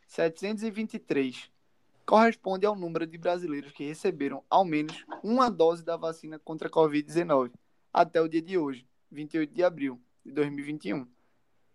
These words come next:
Diante de tal dado extremamente relevante, nós do projeto MED Imuniza resolvemos conversar um pouco sobre a temática covid e vacinas,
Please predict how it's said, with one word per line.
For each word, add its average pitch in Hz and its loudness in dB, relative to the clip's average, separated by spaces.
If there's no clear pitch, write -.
Diante 196 2
de 226 4
tal 233 10
dado 160 10
extremamente 196 -4
relevante, 151 -6
nós 175 4
do 165 -8
projeto 151 0
MED 151 -2
Imuniza 165 -6
resolvemos 202 0
conversar 208 0
um 196 -12
pouco 151 -8
sobre 196 -8
a 202 -4
temática 175 -6
covid 208 0
e 240 -10
vacinas, 180 -4